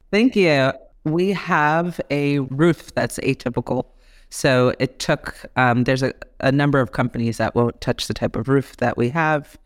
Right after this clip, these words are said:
in Oakland, California. And I always joke with people that I'm in the energy space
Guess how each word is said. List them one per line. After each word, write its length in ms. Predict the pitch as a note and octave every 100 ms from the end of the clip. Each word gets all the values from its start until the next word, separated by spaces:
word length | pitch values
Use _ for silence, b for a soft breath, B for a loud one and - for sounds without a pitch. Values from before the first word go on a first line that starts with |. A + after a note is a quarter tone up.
| - _ _ -
in 180 | C3+ C3
Oakland, 380 | - C3+ C#3+ B2+
California. 920 | C3 A#2+ A#2 - C3+ C#3 B2+ B2 A#2 -
And 320 | - B2+ C3
I 160 | - C3+
always 240 | C3+ C3+
joke 260 | - C3 B2+
with 180 | B2+ -
people 300 | B2 - A#2+
that 180 | A#2+ -
I'm 260 | - B2+ B2
in 380 | - C#3 C#3 C#3 - - - _
the 120 | -
energy 340 | C#3 C#3+ C3+ C3+
space 540 | - B2 B2 - -